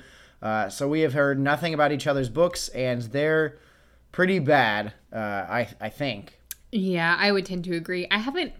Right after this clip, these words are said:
Speaker 2: specifically heard anything about Mick's books so far, Mick's book so far, but he did
Speaker 1: Not
Speaker 2: throw
Speaker 1: get
Speaker 2: it
Speaker 1: done.
Speaker 2: across the room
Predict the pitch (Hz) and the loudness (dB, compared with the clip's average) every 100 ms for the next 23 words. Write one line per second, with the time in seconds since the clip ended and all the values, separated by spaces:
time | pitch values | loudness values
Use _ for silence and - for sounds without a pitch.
0 | - - - - 202 - 247 302 277 240 | -20 -16 -12 -6 -4 -2 -4 -2 -2 0
1 | 262 247 240 240 226 240 226 226 208 220 | 2 0 0 -2 -4 -4 -2 -2 -4 -8
2 | - - 220 214 - - - 226 220 214 | -8 -6 -6 -6 -14 -12 -4 -4 0 0
3 | 214 208 202 196 - 165 160 - - - | 2 2 -2 -6 -6 -4 -4 -4 -10 -8
4 | 185 165 156 160 - - - - - 180 | -6 -2 -2 -2 -10 -20 -20 -18 -10 -2
5 | 196 180 165 - - - 233 226 247 247 | 2 2 -2 -8 -20 -6 -4 -2 2 4
6 | 254 226 185 127 113 143 - 247 233 233 | 6 2 -4 -12 -2 0 4 8 8 8
7 | - 175 226 277 233 - 220 190 180 190 | 6 4 4 4 2 -2 -2 -2 -2 -2
8 | 185 214 269 | 0 0 -2